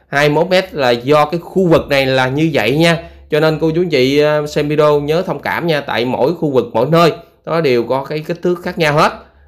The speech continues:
Đó, tiền nào của nấy thôi nha cô chú anh chị. Rồi em sẽ kiểm tra quy hoạch hai không hai ba cũng như là quy hoạch hai không hai mươi. Đối với sản phẩm này thì không hề dính quy hoạch gì hết. Khu vực này nó sẽ mặt tiền sẽ cho chuyển thổ cư năm mươi mét đầu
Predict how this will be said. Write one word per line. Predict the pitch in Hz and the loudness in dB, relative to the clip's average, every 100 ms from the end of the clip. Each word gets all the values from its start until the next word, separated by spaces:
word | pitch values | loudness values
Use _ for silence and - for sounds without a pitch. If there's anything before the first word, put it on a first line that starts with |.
| - | -12
Đó, | 135 151 160 | -8 -6 -2
tiền | 131 123 | -2 0
nào | 117 | 0
của | 123 | -2
nấy | 151 180 | 0 0
thôi | 196 160 | 2 2
nha | 151 135 | 2 -2
cô | 143 | -2
chú | 160 | -2
anh | |
chị. | 151 131 127 - - _ | 0 0 0 -12 -20 _
Rồi | 143 143 | 0 2
em | 156 | 2
sẽ | 151 151 | 0 -2
kiểm | 151 165 | -2 0
tra | 156 | 0
quy | 147 147 | 0 0
hoạch | 123 - | -4 -4
hai | 151 | -6
không | 147 147 | -4 -2
hai | 143 | 0
ba | 143 139 | 0 0
cũng | 123 120 | -2 -2
như | 156 | 0
là | 139 | 0
quy | 123 | 0
hoạch | 117 117 | -2 -4
hai | 139 | -4
không | 135 139 | -4 0
hai | |
mươi. | 143 170 - - - | 4 4 2 -6 -12
Đối | - | -2
với | 208 226 | 2 2
sản | 180 | 0
phẩm | 165 165 | 0 0
này | 180 143 139 | 2 0 0
thì | 143 | 0
không | 147 | 0
hề | 143 123 | 0 -2
dính | 156 | -2
quy | 160 | -2
hoạch | 123 | -2
gì | 127 | 0
hết. | 139 - - | 0 0 -2
Khu | 156 143 | -4 -2
vực | 127 - | -2 0
này | 127 131 - - _ | 0 0 -2 -16 _
nó | 151 | -4
sẽ | 156 117 120 | 0 2 2
mặt | 156 139 | 0 0
tiền | 139 131 123 | 2 2 2
sẽ | 135 | -2
cho | 135 143 | -2 -2
chuyển | 120 127 | -2 -4
thổ | 139 | 0
cư | 160 151 131 | 2 2 0
năm | 143 143 | -4 -2
mươi | 147 | -2
mét | 143 | 0
đầu | 127 127 117 | 2 2 2